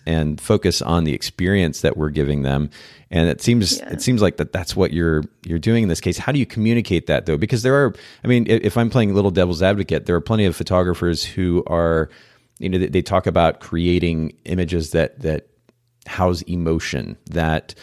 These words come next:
Speaker 2: For sure.
Speaker 1: are raw or candid in nature. How do you create more of a distinction with your clients? Soulful is not a word that I hear photographers use much, if at all. So I like that.
Speaker 2: <laughs>
Speaker 1: But how do you communicate this effectively to potential clients?
Speaker 2: Yeah, this is a great question. I'm glad you brought it up. So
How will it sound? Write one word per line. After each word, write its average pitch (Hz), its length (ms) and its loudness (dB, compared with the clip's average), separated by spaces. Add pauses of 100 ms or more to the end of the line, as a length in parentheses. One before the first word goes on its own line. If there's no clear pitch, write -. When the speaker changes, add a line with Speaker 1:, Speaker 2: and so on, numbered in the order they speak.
Speaker 2:
For 190 100 -10
sure. 87 140 -2
Speaker 1:
are 90 120 4
raw 82 440 2
or 76 180 -2
candid 85 420 -4
in 73 140 -4
nature. 76 580 -2 (280)
How 92 200 -4
do 113 80 0
you 104 360 2 (140)
create 92 520 0 (260)
more 92 300 0
of 95 100 2
a 85 60 2
distinction 78 540 -4
with 78 180 -4
your 78 80 -4
clients? 76 580 -4 (140)
Soulful 135 380 2
is 90 80 -2
not 104 160 2
a - 20 2
word 95 200 2
that 90 100 2
I - 20 4
hear 92 260 -2
photographers 90 680 -2
use 90 200 0
much, 85 240 -2
if 78 140 -6
at 82 80 -2
all. 92 260 0
So 87 140 0
I 82 60 2
like 92 320 0
that. 76 320 -4 (200)
Speaker 2:
<laughs> 226 160 -6
Speaker 1:
But - 120 0
how 98 100 0
do 131 80 2
you 123 60 0
communicate 110 480 0
this - 160 -4
effectively 82 500 0
to 80 80 -4
potential 82 380 -2
clients? - 400 -4 (800)
Speaker 2:
Yeah, 185 220 2
this 185 200 -2
is 202 100 -4
a 190 80 0
great 170 240 -2
question. 175 320 -4
I'm 170 80 -4
glad 175 200 -4
you 175 60 -8
brought 175 160 -4
it 170 100 -6
up. 175 200 -4
So 185 480 0